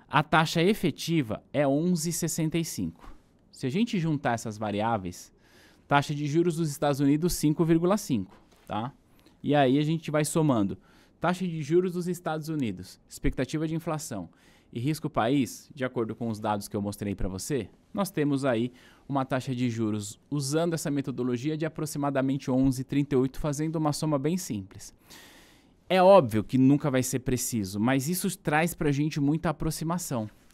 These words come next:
Então, quando a gente olha pra essas três variáveis, a gente diria que a nossa taxa de juros ideal seria onze e quarenta, mais ou menos. Certo? Certo? Dentro em li-, tá em linha com onze e sessenta e cinco.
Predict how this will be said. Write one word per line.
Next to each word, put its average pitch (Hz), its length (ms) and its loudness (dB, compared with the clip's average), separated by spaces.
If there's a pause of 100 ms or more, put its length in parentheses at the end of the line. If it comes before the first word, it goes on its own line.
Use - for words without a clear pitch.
(120)
Então, 202 320 -2
quando 262 240 -4
a 311 40 -2
gente 240 280 0
olha 131 180 0
pra 127 120 -2
essas 123 220 -8
três 143 240 -4
variáveis, 120 640 -4 (440)
a - 80 -2
gente 196 240 -2
diria 143 280 0
que 143 100 -4
a 123 40 0
nossa 135 260 0
taxa 117 320 -2
de 104 140 -4
juros 92 320 -4
ideal 120 360 2
seria 104 540 0 (560)
onze 113 380 0
e 85 260 -8 (320)
quarenta, 101 460 -4
mais 92 180 -6
ou 85 60 -12
menos. - 300 -18 (120)
Certo? 196 300 2 (180)
Certo? 185 300 -6 (240)
Dentro 196 460 0
em 175 100 2
li-, 151 220 2
tá 170 180 -4
em 160 80 -2
linha 143 180 0
com 143 140 -8
onze 131 300 -4
e - 20 -14
sessenta 131 340 -10
e 143 80 -6
cinco. - 320 -16